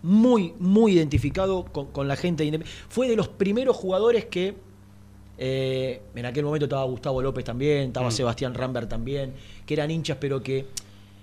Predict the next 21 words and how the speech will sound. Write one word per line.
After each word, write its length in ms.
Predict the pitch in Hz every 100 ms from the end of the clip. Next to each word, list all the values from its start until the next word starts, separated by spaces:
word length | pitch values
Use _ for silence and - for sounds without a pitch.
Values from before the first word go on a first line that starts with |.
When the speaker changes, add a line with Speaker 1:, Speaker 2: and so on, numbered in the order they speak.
| -
Speaker 1:
eh, 160 | 139 139
la 160 | 147 143
gente 300 | 208 202 170
se 240 | 160 143
sentía 480 | - 147 139 185 180
identificada, 560 | 160 143 135 139 143
más 240 | 147 190 196
allá 240 | - 202
de 120 | 185
por 220 | 143 139 131
ser 220 | 180 165
hincha, 420 | 143 120 147 165 -
por 200 | 143 135
lo 100 | 139
que 140 | 135
te 120 | 123 131
transmitía, 540 | 143 135 156 269 151 - -
porque 300 | 135 127 156
no 80 | 240
era... 400 | 180 123 110 101 - - - - - - - - - - - -
Villaverde 840 | 120 143 - 135 139 113 107 107